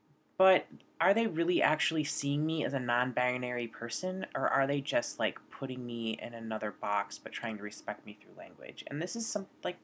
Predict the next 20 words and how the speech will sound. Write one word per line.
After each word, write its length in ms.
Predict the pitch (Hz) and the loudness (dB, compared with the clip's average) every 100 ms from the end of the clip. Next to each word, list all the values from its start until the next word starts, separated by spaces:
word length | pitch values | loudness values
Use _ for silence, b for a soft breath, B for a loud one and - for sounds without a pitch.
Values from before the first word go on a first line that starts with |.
| - 156 | -18 -14
this 120 | 165 | -12
is 100 | 185 | -8
a 60 | - | -2
question 460 | 240 240 - 127 | 0 0 -2 0
that 140 | 117 113 | 4 4
I've 120 | 87 | 4
asked 260 | 104 - | -4 -4
people, 320 | 117 113 123 120 | -6 -4 -2 -2
and 100 | 123 | -2
most 240 | 139 - | -4 -2
often 380 | 113 - 147 151 | -2 0 -2 -4
it's, 340 | 147 - - B B B B B - | -6 -8 -12 B B B B B -12
um, 380 | 131 123 120 - - | -6 -4 -6 -10 -8
"Well, 220 | 123 127 | 0 0
we're 120 | 131 131 | 2 -2
trying 240 | 135 139 | -2 -2
to 60 | 135 | -2
respect 500 | 131 - 110 - 139 | -2 -2 -4 -4 -6
you, 100 | 147 | 0
but 280 | 117 113 | 2 0